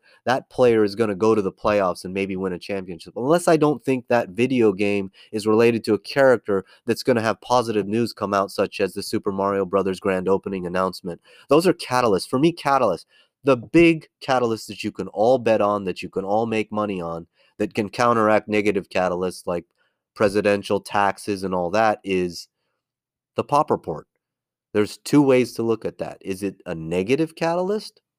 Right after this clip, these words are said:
or a positive catalyst? And you know what? It's gonna be game by game, and not only game by game, piece by piece, and not only piece by piece, grade by grade. So it's not only gonna be the franchise,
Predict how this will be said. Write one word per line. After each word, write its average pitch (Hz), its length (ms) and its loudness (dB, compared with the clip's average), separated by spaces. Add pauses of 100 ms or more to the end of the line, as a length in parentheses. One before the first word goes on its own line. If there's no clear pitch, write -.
(120)
or 104 180 2
a 104 80 2
positive 98 640 -2
catalyst? 82 520 -6
And 104 160 -6
you 110 80 0
know 110 160 2
what? 117 140 4
It's 98 140 -4
gonna 101 200 -2
be 92 160 -4
game 104 340 2
by 117 180 4
game, 98 300 0
and 90 100 -4
not 127 200 2
only 151 180 2
game 131 260 0
by 123 160 4
game, 117 320 0 (320)
piece 123 400 0
by 107 280 0
piece, 123 360 -6
and 113 120 -6
not 151 160 0
only 165 180 -2
piece 156 260 -8
by 147 180 0
piece, 143 360 -10 (400)
grade 113 400 2
by 101 220 2
grade. 92 460 -2 (580)
So 127 220 0
it's 113 140 -4
not 156 200 4
only 151 160 2
gonna 123 180 2
be 110 140 0
the 95 100 -4
franchise, 160 920 -2